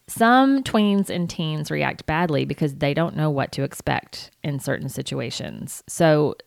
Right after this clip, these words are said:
just like in the elementary years when we were setting the scene, just like in the preschool years when we were preparing them for what was coming, do what you can to set the scene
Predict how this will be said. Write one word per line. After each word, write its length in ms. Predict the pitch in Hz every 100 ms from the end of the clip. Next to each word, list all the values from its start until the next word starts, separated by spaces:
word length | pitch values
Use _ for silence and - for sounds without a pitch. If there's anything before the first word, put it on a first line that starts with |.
| -
just 260 | 160 170 -
like 280 | 214 226 -
in 260 | 208 214 214
the 280 | 214 214 -
elementary 460 | 220 233 240 175
years 320 | 151 139 151 160
when 100 | 151
we 40 |
were 100 | 143
setting 340 | 139 156 147 175
the 40 |
scene, 360 | 190 214 202 180
just 220 | - -
like 120 | 160 208
in 80 |
the 60 | 247
preschool 560 | - 403 466 - 226 170
years 560 | 151 101 65 - - _ _ -
when 100 | 156
we 100 | 151
were 80 | 156
preparing 600 | - 208 240 226 214 165
them 340 | 135 101 160 156
for 120 | 151
what 120 | 139
was 140 | 175 -
coming, 420 | 214 170 143 156 _ _ - - - - -
do 120 | - 214
what 140 | 233
you 60 | 247
can 560 | - 190 180 175 175 - _ _
to 100 | -
set 240 | 170 165 -
the 80 | 156
scene 380 | 156 143 139